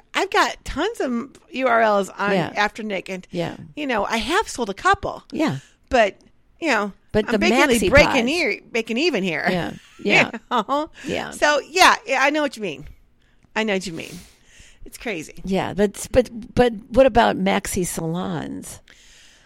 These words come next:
Speaker 1: I like
Speaker 2: You could
Speaker 1: that.
Speaker 2: do something like that, or salon-ish.
Speaker 1: Hmm.
Speaker 2: <laughs>
Speaker 1: Yeah, or happy salon. Salon happy.
Speaker 2: Ha-,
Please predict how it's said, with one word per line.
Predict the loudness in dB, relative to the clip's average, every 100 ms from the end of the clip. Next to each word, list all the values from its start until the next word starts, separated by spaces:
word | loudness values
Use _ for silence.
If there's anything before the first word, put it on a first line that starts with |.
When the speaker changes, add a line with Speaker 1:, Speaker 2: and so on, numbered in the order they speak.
| _ -4
Speaker 1:
I | -2
like | 0
Speaker 2:
You | 2
could |
Speaker 1:
that. | 4 2
Speaker 2:
do | 2
something | -2 -2 -4
like | -2 -4 -2
that, | -2 0
or | -2 -2
salon-ish. | -2 -2 -2 -2 -2 -2 -2 -6 -10 _ _
Speaker 1:
Hmm. | -10 -8 -4 0
Speaker 2:
<laughs> | 2 2 -2 -6 _ -20 -14 -10 -6 0
Speaker 1:
Yeah, | 2 2 -2 -6 0
or | 0
happy | 2 0 -2
salon. | -4 -6 -4 -6 -8 -16 _ -16
Salon | -4 0 2 2
happy. | 0 -2 -6 -12 -12
Speaker 2:
Ha-, | -10